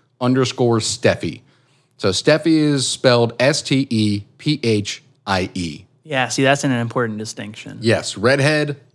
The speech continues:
Speaker 1: underscore
Speaker 2: 'Cause it could be like Steffi Graf, the tennis player.
Speaker 1: I don't know who that is.
Speaker 2: I don't either.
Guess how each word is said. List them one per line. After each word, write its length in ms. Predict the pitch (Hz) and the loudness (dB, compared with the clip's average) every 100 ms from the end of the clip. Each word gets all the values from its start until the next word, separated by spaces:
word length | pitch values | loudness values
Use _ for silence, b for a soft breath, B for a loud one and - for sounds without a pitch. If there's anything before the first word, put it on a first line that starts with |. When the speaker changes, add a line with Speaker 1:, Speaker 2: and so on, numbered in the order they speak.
| - | -4
Speaker 1:
underscore 340 | 123 143 143 | 2 4 4
Speaker 2:
'Cause 80 | 147 | 6
it 40 | 131 | 6
could 140 | 123 | 6
be 60 | 170 | 6
like 120 | 143 | 4
Steffi 420 | - 170 - 127 | 2 -2 0 -2
Graf, 460 | 117 131 170 110 - | 2 2 2 -2 -4
the 380 | 131 113 110 107 - | -6 -4 -6 -10 -16
tennis 280 | - 147 165 | -8 -6 -6
player. 340 | - 110 127 113 _ _ _ _ _ _ | -10 -16 -18 -20 _ _ _ _ _ _
Speaker 1:
I 100 | - | 0
don't 120 | 170 143 | 2 2
know 60 | |
who 160 | 98 104 | 2 0
that 200 | 98 92 | 0 0
is. 320 | 95 160 - | 2 0 0
Speaker 2:
I 60 | 117 | -4
don't 180 | 139 123 | -2 -2
either. 420 | 139 131 104 110 | -2 -4 -8 -14